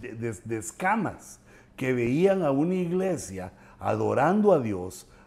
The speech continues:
recibiendo a Cristo como Dios, viendo cumplida la promesa de que el Verbo de Dios encarnaría, y que sería u-, una fiesta, no solo para la humanidad,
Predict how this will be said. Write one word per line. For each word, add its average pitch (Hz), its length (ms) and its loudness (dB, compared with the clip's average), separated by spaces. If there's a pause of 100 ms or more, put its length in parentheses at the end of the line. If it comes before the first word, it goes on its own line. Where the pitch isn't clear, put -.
recibiendo 120 760 -2
a 139 80 0
Cristo 160 420 -6
como 113 360 -4
Dios, 104 420 -6 (300)
viendo 165 520 -2
cumplida 190 720 -2
la 131 220 -2
promesa 139 640 -6 (320)
de 110 220 -8
que 117 100 -6
el 107 120 -4
Verbo 170 440 2
de 135 180 0
Dios 127 420 -2 (280)
encarnaría, 120 960 -2 (240)
y 110 60 -10
que 110 120 -2
sería 117 760 2 (200)
u-, 117 120 -4
una 135 280 0
fiesta, 135 600 -4
no 147 160 -2
solo 185 340 -2
para 123 240 -2
la 110 100 -4
humanidad, 110 600 -6